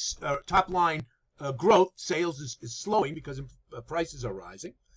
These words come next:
and the interest rate on money that you can simply park in a bank is rising,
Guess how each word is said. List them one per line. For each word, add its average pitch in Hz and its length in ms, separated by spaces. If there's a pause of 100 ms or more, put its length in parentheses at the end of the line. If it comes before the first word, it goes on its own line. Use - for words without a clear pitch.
(400)
and 269 300
the 226 60
interest 254 480
rate 240 120
on 202 140
money 233 160
that 190 180
you 185 60
can 165 140
simply 214 280
park 202 280
in 180 80
a - 20
bank 277 400
is 185 100
rising, 123 540